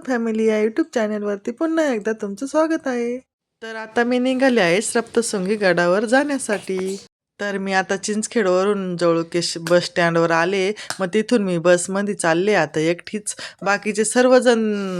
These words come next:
कालच जायले काकांच्या घरी मुक्कामी वणीला. आत्या येले, मग आत्यांसोबत सर्व मुलं गेले.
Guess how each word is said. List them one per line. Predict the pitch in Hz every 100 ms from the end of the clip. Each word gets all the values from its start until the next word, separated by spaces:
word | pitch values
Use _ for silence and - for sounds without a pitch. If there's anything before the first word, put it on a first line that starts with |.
| 165 151 160 - -
कालच | 208 208 214
जायले | 202 226 233 208
काकांच्या | - 156 190 180 170
घरी | 156 170
मुक्कामी | 156 151 151 151 147
वणीला. | 151 151 156 160 170 - -
आत्या | 180 175 - 202
येले, | 220 226
मग | 185 156
आत्यांसोबत | 165 - 202 190 196 180 156 -
सर्व | 190 190 190
मुलं | 190 180 170
गेले. | 175 185